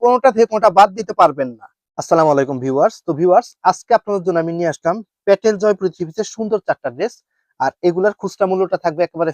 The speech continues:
ফিক্সড সাতশো টাকা। তো কথা না বাড়িয়ে আমি প্রত্যেকটা ড্রেস আপনাদেরকে খুলে দেখিয়ে দিচ্ছি। এটার প্রথম যে কালারটা আমি দেখাবো, এটা হচ্ছে মাস্টার কালারের মধ্যে, খুবই সুন্দর থাকবে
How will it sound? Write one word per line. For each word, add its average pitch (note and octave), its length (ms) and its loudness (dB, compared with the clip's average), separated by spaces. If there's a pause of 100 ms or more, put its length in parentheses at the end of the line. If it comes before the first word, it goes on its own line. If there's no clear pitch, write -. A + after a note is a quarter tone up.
ফিক্সড - 280 -12 (120)
সাতশো - 320 0 (100)
টাকা। D#3+ 180 -2 (580)
তো F3 60 0 (160)
কথা G#3 300 2
না C4 140 6
বাড়িয়ে G#3+ 240 2 (160)
আমি E3+ 120 -4 (100)
প্রত্যেকটা - 480 -8
ড্রেস D#3+ 220 -4
আপনাদেরকে D#3 440 -8
খুলে E3+ 180 -4 (120)
দেখিয়ে B2+ 300 -6
দিচ্ছি। - 260 -20 (640)
এটার F3 160 -6 (100)
প্রথম A3+ 320 -2
যে A#3+ 120 4
কালারটা F3 340 2
আমি D3+ 160 -6
দেখাবো, C3 260 -6 (180)
এটা D#3+ 220 -8
হচ্ছে F3 240 -12 (480)
মাস্টার D#3+ 500 0
কালারের B2+ 320 0
মধ্যে, A#2+ 200 -10 (280)
খুবই G#3 220 -6 (100)
সুন্দর A#3 360 -6
থাকবে F3 180 -4